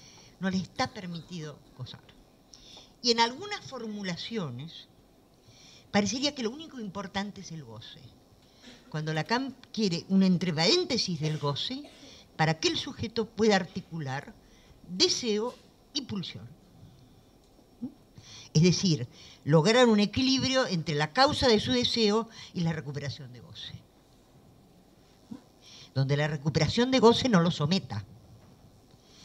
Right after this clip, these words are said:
No digo que eso no sea importante, pero es una dimensión, no hay que olvidar las otras.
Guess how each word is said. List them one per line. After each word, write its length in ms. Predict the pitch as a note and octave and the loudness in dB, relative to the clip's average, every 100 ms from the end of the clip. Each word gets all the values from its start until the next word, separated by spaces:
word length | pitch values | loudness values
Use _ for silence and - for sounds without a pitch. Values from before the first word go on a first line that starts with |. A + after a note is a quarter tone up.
| - - - - | -20 -20 -20 -16
No 160 | B2+ C#3+ | -4 -2
digo 260 | G3+ G#3 - | -2 -8 -10
que 100 | D#3 | -10
eso 200 | - C#3+ | -8 -6
no 140 | C#3+ | -8
sea 180 | - D#3 | -2 -2
importante, 880 | C#3+ - B2+ - A2+ A2 A2 A2+ A#2+ - - - - - | 0 -2 -4 -2 -4 -4 -6 -10 -12 -18 -20 -20 -16 -4
pero 180 | D3+ | 0
es 120 | B3 - | 0 -2
una 200 | A#3+ A#3 | -2 0
dimensión, 600 | A3 E3+ D#3 E3 A#3 F#3 | 2 4 4 6 6 4
no 60 | D#3 | 2
hay 80 | F3 | 0
que 80 | E3 | 0
olvidar 320 | D3+ C#3 C3+ | 2 0 -2
las 180 | D#3+ B2 | -6 -8
otras. 480 | G#2 - - - | -12 -10 -10 -10